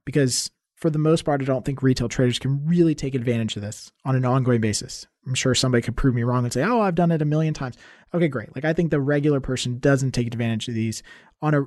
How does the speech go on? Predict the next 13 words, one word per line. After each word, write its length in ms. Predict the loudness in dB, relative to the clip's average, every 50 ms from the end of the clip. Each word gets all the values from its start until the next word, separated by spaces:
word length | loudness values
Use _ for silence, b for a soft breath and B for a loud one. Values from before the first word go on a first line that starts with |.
| -2 -4
ongoing 380 | -2 0 0 2 2 2 2 2
basis. 400 | 0 0 -2 -4 -8 -14 -16 b b b b b b b _ -2
The 80 | 0 2
next 280 | 2 2 2 0 0
level 260 | 0 0 0 2 2
up 160 | 2 2 0 0
is 120 | -2 0
the 120 | 0 0
institutions 680 | 0 0 -2 -4 0 4 4 6 6 4 2 2 0 0
and 100 | 0 0
the 60 | 0 2
market 300 | 2 2 2 2 2 0
makers. 400 | 0 -2 -2 -4 -8 -10 -10